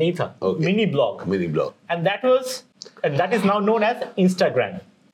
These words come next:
Speaker 2: Really? Kya baat hai?
Speaker 1: So Instagram when started,
Speaker 2: हाँ.
Speaker 1: they only used to have pictures. Videos were not.
Speaker 2: I,
Speaker 1: Reels
Speaker 2: I
Speaker 1: came
Speaker 2: remember
Speaker 1: very
Speaker 2: that.
Speaker 1: recently.
Speaker 2: And there were some, uh, filters.
Speaker 1: Exactly.
Speaker 2: People used to put up photographs with filters. Okay,
Speaker 1: Right.
Speaker 2: got it, yeah.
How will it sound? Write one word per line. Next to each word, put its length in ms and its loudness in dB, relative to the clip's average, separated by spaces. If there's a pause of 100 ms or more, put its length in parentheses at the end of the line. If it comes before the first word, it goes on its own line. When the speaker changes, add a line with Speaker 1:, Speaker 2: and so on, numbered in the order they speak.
(1040)
Speaker 2:
Really? 1200 0 (100)
Kya 340 0
baat 340 2
hai? 160 4
Speaker 1:
So 60 0 (120)
Instagram 480 -2
when 180 -2
started, 600 -2
Speaker 2:
हाँ. 180 0
Speaker 1:
they 80 0 (120)
only 140 -2
used 220 0
to 80 0
have 160 -4
pictures. 480 -2 (240)
Videos 480 0
were 120 -2
not. 140 2
Speaker 2:
I, 120 0
Speaker 1:
Reels 140 -2
Speaker 2:
I 120 0
Speaker 1:
came 60 2 (100)
Speaker 2:
remember 180 0
Speaker 1:
very 60 -2
Speaker 2:
that. 160 2
Speaker 1:
recently. 360 -2 (260)
Speaker 2:
And 140 -2
there 120 4
were 140 2
some, 280 -2
uh, 80 -4 (120)
filters. 560 0 (100)
Speaker 1:
Exactly. 440 0
Speaker 2:
People 140 -2
used 220 -2
to 140 -2
put 100 2
up 80 -2
photographs 560 0
with 220 -4
filters. 380 2 (100)
Okay, 180 -2
Speaker 1:
Right. 180 2
Speaker 2:
got 140 -2
it, 60 -8
yeah. 260 -2